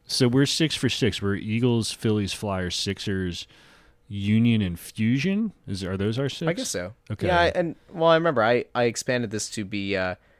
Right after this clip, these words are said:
Speaker 2: in theory, we could
Speaker 1: An
Speaker 2: cover the
Speaker 1: all-inclusive,
Speaker 2: Soul.
Speaker 1: the Soul seven.
Speaker 2: The Soul.
Speaker 1: I had to ba-, I had to body bag the Soul on Twitter though, 'cause the,
Speaker 2: That was bad.
Speaker 1: yeah, 'cause they
Speaker 2: That was
Speaker 1: were
Speaker 2: good.
Speaker 1: annoying me.
Speaker 2: That was good
Speaker 1: Yeah.
Speaker 2: on you, but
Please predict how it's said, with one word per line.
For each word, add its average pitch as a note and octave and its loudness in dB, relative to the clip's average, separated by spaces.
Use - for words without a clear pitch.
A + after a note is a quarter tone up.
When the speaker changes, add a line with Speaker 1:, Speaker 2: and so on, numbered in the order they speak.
Speaker 2:
in A2+ -4
theory, A#2+ 4
we A#2 0
could A#2 2
Speaker 1:
An G#2 4
Speaker 2:
cover G#2 4
the G#2 2
Speaker 1:
all-inclusive, G2 2
Speaker 2:
Soul. A#2 8
Speaker 1:
the - -10
Soul F#2+ 0
seven. F#2+ -2
Speaker 2:
The A#2+ 2
Soul. G2+ 0
Speaker 1:
I C#3+ 0
had E3 4
to A2 4
ba-, F#2+ -4
I G2 0
had A#2 0
to F2+ -4
body E2 -4
bag D#2+ -6
the E2+ -6
Soul D#2+ -4
on D#2+ -8
Twitter D#2+ -6
though, D2+ -6
'cause - -10
the, E2 -6
Speaker 2:
That D#2 -2
was D#2 -6
bad. F2 -4
Speaker 1:
yeah, D#2+ -8
'cause E2 -12
they F#2 -4
Speaker 2:
That A2+ 0
was A#2 -2
Speaker 1:
were D#3 -6
Speaker 2:
good. A2 0
Speaker 1:
annoying D#2 -6
me. D#2+ -8
Speaker 2:
That A2+ -2
was A2 -4
good C#3 2
Speaker 1:
Yeah. A#2+ 2
Speaker 2:
on G#2+ 0
you, F#2 -4
but F2+ -10